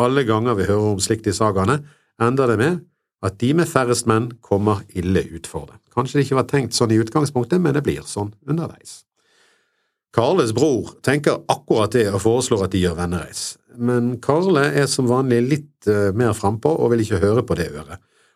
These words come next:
Han er for opptatt av å imponere kong Olav. Men ferden går altså overraskende greit, og de reiser til kjøpstaden i Bjarmeland ved Kvitsjøen, der det er et stort kjøpstevne, og de får rikelig med skinn i bytte for de byttevarene de har med seg.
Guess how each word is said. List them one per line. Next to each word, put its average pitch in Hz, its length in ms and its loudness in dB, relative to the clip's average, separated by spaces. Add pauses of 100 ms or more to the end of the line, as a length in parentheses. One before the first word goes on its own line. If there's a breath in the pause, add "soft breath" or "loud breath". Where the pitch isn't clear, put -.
(100)
Han 107 100 4
er 110 60 4
for 147 340 -2
opptatt 101 360 -2
av 90 160 0
å 90 100 0
imponere 101 600 -2
kong 92 380 -4
Olav. 117 380 -4 (1120)
Men 170 80 2
ferden 170 400 2
går 160 240 2
altså 151 240 2
overraskende 113 580 2
greit, - 380 -6
og 95 80 -2
de 104 80 0
reiser 113 320 0
til 92 100 0
kjøpstaden 107 680 -2
i 85 80 -4
Bjarmeland 90 580 -2
ved 85 140 -10
Kvitsjøen, 101 600 -2 (520 soft breath)
der 147 100 2
det 156 100 2
er 143 380 0
et 120 120 -2
stort 139 240 0
kjøpstevne, 120 640 0 (840)
og 147 80 4
de 160 80 2
får 156 140 2
rikelig 135 440 2
med 98 100 2
skinn 98 260 0
i 92 80 2
bytte 92 320 -2
for 90 120 -2
de 87 120 -4
byttevarene 80 640 -6
de 76 120 -18
har 76 100 -20
med - 160 -20
seg. - 140 -18